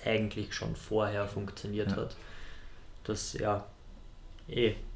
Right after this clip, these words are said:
Speaker 2: mein, das, was Netflix jetzt macht, ist eigentlich das, was früher Studios gemacht haben, wenn sie, sie haben Franchises gehabt und konnten damit, sagen wir mal, zwanzig kleinere Filme finanzieren.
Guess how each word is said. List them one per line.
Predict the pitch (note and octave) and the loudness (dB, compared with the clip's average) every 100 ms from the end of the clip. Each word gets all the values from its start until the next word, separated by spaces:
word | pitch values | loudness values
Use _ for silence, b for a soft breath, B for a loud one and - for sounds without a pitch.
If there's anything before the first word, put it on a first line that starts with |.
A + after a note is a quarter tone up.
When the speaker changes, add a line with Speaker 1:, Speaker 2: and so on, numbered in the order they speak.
| - | 4
Speaker 2:
mein, | A2+ | 8
das, | G#2+ G#2 | 10 10
was | G#2 - | 8 10
Netflix | G#2+ A#2 - B2+ B2 | 12 12 12 10 10
jetzt | A2+ | 8
macht, | - G#2+ A2 | 10 10 10
ist | G#2 | 6
eigentlich | G2 G2+ G#2 - | 8 8 8 8
das, | G2 - | 8 8
was | G2+ - | 6 4
früher | - A2+ A2 A2 G#2+ G#2+ | 4 8 10 10 10 8
Studios | - - A2+ A#2+ A#2 | 4 6 10 10 10
gemacht | G#2+ G2+ - | 8 8 8
haben, | G2+ G#2 F#2+ | 8 10 10
wenn | G2+ A2 | 12 12
sie, | A#2 G#2 | 8 6
sie | G#2 | 10
haben | G2+ G2 | 10 10
Franchises | - G2 A#2+ A#2 - | 12 12 12 8 10
gehabt | B2+ C3+ - B B B - | 8 8 0 B B B -2
und | G2 | -2
konnten | - G#2+ G2+ G#2 | 6 8 10 8
damit, | G2 F#2+ G2+ G#2 G#2 - - | 12 12 12 12 8 -2 0
sagen | - G2 | 8 10
wir | |
mal, | G2 G2 F#2+ | 12 12 10
zwanzig | - F#2+ G2 - A#2 G#2 - B B - | 10 10 12 10 8 8 4 B B 6
kleinere | F#2+ G2 G#2 | 10 12 12
Filme | G#2 A2 A2 | 10 10 10
finanzieren. | G#2 A2 G#2+ G2+ - A#2 C3+ | 8 8 8 6 8 10 10